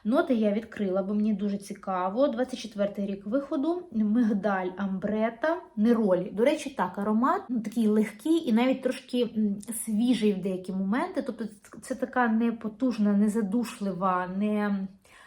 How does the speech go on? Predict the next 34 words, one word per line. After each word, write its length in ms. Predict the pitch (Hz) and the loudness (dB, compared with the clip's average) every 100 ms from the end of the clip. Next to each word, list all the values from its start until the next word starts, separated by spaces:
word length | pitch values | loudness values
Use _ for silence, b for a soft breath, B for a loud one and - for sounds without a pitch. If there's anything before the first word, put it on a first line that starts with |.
| B | B
термоядерна, 960 | - 196 214 220 240 233 190 196 190 185 | -2 2 4 6 6 4 4 0 -2 0
не 160 | 190 | 0
густа, 720 | 214 208 208 - - 220 214 190 | 2 0 -4 -10 2 6 6 6
не 140 | 190 | 0
щільна 720 | 190 - 214 202 202 226 226 - | -6 -4 0 4 4 4 2 0
пудра, 320 | 208 190 190 | -4 -2 -2
від 120 | 185 | -2
якої 260 | 202 214 202 | -4 -2 -2
прям 180 | 202 | -4
чихати 460 | - 202 - 185 - | -6 -6 -4 -4 -4
хочеться. 460 | - 190 - - 208 | -8 -8 -8 -4 0
Ні, 220 | 226 208 | 2 2
вона 220 | 190 240 | 0 -2
досить 340 | 262 311 285 | -2 -4 -6
свіжа, 540 | - 254 247 254 190 180 | -6 -4 0 0 -2 -4
ця 200 | - 190 | -6 -10
пудрочка. 720 | - 320 339 180 - 196 190 B B B B B | -6 -4 -2 -4 -4 -8 -8 B B B B B
На 80 | 220 | -4
початку 480 | 247 240 359 370 262 | -2 2 2 2 0
він 240 | 254 269 | 4 4
більш 360 | 208 254 - - | 4 0 -2 -2
яскраво 480 | 202 - 202 190 180 | -4 -2 -2 -2 -6
мені 180 | 185 | -8
пахне, 440 | 185 196 185 - 190 | -6 -6 -6 -6 -6
і 160 | - | -4
в 120 | 208 - | -6 2
базі 360 | 269 339 320 | 4 4 2
це 200 | - 254 | 0 0
вже 260 | 240 254 226 | 2 0 -2
ніжна, 540 | 208 220 226 190 196 185 | 0 2 4 2 0 -4
така 300 | 185 - 196 | -6 -2 -2
легка, 760 | 196 208 - - 214 190 180 B B B _ | 0 -4 -8 -4 0 0 -2 B B B _
прозора 640 | - 269 208 254 208 185 | 2 4 6 4 4 2
пудра. 560 | 180 - 302 370 214 190 | -2 -4 -2 2 0 0